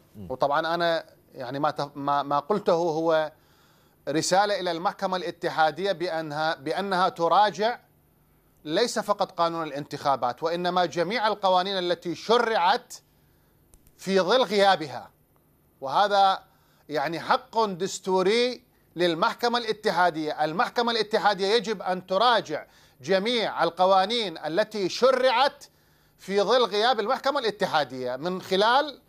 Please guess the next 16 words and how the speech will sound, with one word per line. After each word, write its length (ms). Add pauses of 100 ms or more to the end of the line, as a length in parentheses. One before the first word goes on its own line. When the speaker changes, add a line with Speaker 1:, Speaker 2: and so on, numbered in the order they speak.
(280)
Speaker 2:
آه، 140
يعني 240
قناتكم 580
الكريمة. 540 (120)
أما 520
الخريطة 380
السياسية 800 (540)
فبالتأكيد 880
يعني 540 (500)
اليوم، 680
آه، 640
آه، 260
يعني، 460
آه، 460
هناك 760 (100)
إضعاف 760